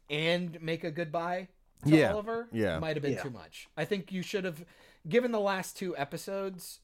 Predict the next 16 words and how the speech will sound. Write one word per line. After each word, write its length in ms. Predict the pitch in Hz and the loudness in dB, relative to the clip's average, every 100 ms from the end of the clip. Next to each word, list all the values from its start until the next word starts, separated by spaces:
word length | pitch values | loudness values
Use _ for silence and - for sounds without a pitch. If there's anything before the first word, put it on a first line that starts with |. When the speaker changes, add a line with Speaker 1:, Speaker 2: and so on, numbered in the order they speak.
| - | -2
Speaker 1:
of 180 | 151 160 | -2 -2
Arrow 440 | 156 165 175 180 - | 0 2 2 0 -4
as 240 | 131 139 - | -2 -2 -2
the 100 | 113 | -10
goodbye. 420 | 107 98 78 - _ _ _ _ _ _ _ _ _ _ - | -10 -12 -14 -16 _ _ _ _ _ _ _ _ _ _ -2
Like, 180 | 165 175 190 - | 0 0 -4 0
actually, 360 | 175 208 240 | 2 4 2
probably 360 | 196 180 202 233 | 2 2 0 0
may-, 380 | 165 156 160 165 135 | -2 -2 -4 -6 -6
maybe 380 | 143 160 180 | -2 -2 -2
have 120 | 160 139 | -4 -4
made 280 | 143 143 | -4 -4
the 40 | 139 | -4
crossover 520 | - 135 147 127 117 | -8 -8 -6 -8 -8
seven 320 | - 107 110 | -10 -10 -10
episodes. 540 | 107 98 - - - | -12 -14 -18 -20 -20